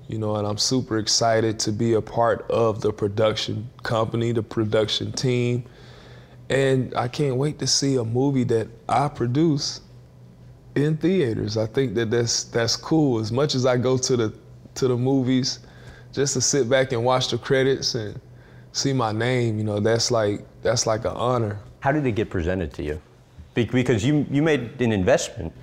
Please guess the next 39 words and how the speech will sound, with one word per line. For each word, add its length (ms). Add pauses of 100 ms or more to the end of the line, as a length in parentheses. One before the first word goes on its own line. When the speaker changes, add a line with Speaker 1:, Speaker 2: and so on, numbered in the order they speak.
Speaker 2:
in, 160
Speaker 1:
I 80
Speaker 2:
in 60
the 140
Speaker 1:
did, 100
Speaker 2:
movie. 240
Speaker 1:
yes. 280
Speaker 2:
Like, 80
Speaker 1:
I 20
Speaker 2:
what 80
Speaker 1:
made 100
an 60
investment 520
with, 300
uh, 460 (180)
first 340
with 220
the, 180
the 160
production 580
company. 540 (260)
Um, 560
me 300
and, 180
uh, 220
my 220
partner, 480
we 200
have 200
a 160 (320)
production 500
company. 520 (640)
And, 440
uh, 160
when 180
we 120
were 140
asked 360
about, 480